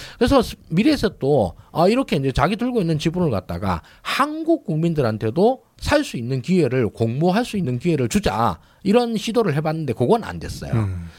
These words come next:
Speaker 1: 안 되고 결국 이제 미국 나스닥에서 이제 상장이 되는데,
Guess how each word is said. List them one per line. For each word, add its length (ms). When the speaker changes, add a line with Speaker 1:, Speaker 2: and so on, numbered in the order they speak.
Speaker 1:
안 140
되고 300
결국 280
이제 120
미국 380
나스닥에서 540
이제 140
상장이 380
되는데, 480